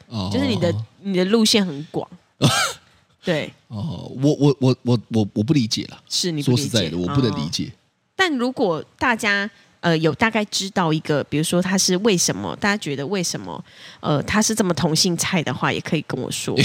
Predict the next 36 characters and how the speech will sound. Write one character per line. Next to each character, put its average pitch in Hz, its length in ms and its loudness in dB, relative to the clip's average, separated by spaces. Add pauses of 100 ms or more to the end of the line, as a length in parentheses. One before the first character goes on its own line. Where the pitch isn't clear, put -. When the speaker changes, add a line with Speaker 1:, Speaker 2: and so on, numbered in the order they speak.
(200)
Speaker 1:
<laughs> - 360 -2
Speaker 2:
因 311 100 -2
为 349 60 4
我， 320 100 4
我 226 140 2
其 247 160 0
实 262 100 0
也 247 100 4
想 165 220 -2
知 - 200 -2
道 143 240 -2
耶。 110 320 -6
Speaker 1:
哦， 104 160 -2
我 139 180 6
也 262 60 4
想 180 180 4
知 214 220 4
道 226 200 6
耶， 160 80 6
Speaker 2:
对。 143 60 2
Speaker 1:
不 175 80 6
是 208 100 4
只 165 100 6
有 160 120 6
你 147 200 4
耶。 78 120 -2
Speaker 2:
是， 185 260 -2
是， 175 120 -2
Speaker 1:
那， 190 100 4
Speaker 2:
是， - 60 -2
Speaker 1:
那 202 100 6
我 117 80 6
问 123 160 4
你， 90 60 -4
Speaker 2:
是， - 60 -10
是。 - 20 -16